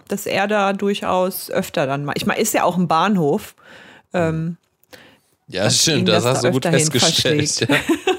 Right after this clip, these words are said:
Speaker 2: Ja. Das ist, das ist ein Fakt. Das finde ich gut, wenn wir auch mal so Fakten verbreiten im Podcast, dass wir sagen, zum Beispiel, der Bahnhof war ein Bahnhof. Ich finde,
Speaker 1: <laughs> Ja.
Speaker 2: das sollte man auch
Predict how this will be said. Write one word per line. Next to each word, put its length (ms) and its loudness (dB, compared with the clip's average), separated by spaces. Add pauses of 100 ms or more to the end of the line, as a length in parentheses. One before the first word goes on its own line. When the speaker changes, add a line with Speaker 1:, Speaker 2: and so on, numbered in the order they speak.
(500)
Speaker 2:
Ja. 80 -6 (100)
Das 380 -8
ist, 420 -6 (320)
das 120 -8
ist 120 -12
ein 80 -8
Fakt. 460 -8 (140)
Das 100 -4
finde 140 0
ich 80 -4
gut, 180 0
wenn 140 0
wir 120 2
auch 60 2
mal 160 0
so 80 -4
Fakten 540 -10 (360)
verbreiten 580 -2
im 100 -10
Podcast, 480 -2
dass 120 0
wir 100 -4
sagen, 220 0
zum 120 -4
Beispiel, 180 -4
der 140 0
Bahnhof 420 -4
war 120 -2
ein 120 -4
Bahnhof. 480 -2
Ich 120 -18
finde, 220 -14 (300)
Speaker 1:
<laughs> 220 -18
Ja. 260 -2
Speaker 2:
das 120 -6
sollte 220 -2
man 220 -2
auch 60 -14